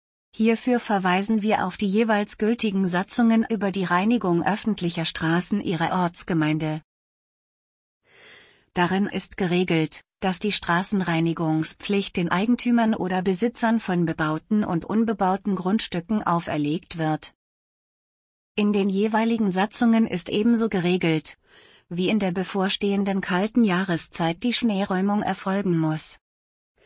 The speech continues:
Demnach ist der Schnee unverzüglich von Fahrbahnen und Gehwegen wegzuräumen, wenn durch Schneefall die Benutzung dieser erschwert wird. Dabei ist weggeräumter Schnee so zu lagern,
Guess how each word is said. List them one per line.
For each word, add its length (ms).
Demnach 480
ist 220
der 100
Schnee 340
unverzüglich 880
von 180
Fahrbahnen 600
und 260
Gehwegen 540
wegzuräumen, 840
wenn 180
durch 240
Schneefall 520
die 100
Benutzung 580
dieser 320
erschwert 520
wird. 340
Dabei 420
ist 260
weggeräumter 760
Schnee 280
so 200
zu 160
lagern, 640